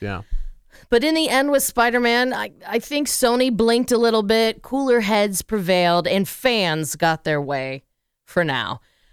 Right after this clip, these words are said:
Speaker 2: Um, look, if it's a no-win <laughs> situation for Sony, because
Speaker 1: Mm-hmm.
Speaker 2: when the third Spider-Man movie does come out,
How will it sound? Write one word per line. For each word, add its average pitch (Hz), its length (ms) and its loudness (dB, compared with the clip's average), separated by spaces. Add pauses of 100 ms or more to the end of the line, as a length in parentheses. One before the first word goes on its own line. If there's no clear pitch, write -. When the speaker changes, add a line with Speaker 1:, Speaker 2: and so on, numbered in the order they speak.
(160)
Speaker 2:
Um, 190 440 2 (320)
look, 220 300 -2 (920)
if - 520 -2 (120)
it's 330 180 0
a 403 120 4
no-win 285 600 4
<laughs> - 140 0
situation 202 640 0
for 185 120 -2
Sony, 185 500 2
because 208 520 2
Speaker 1:
Mm-hmm. - 60 -20 (180)
Speaker 2:
when 262 160 4
the 277 100 4
third 269 240 2
Spider-Man 233 500 0
movie 208 260 0
does 226 260 0
come 240 240 -2
out, 175 280 2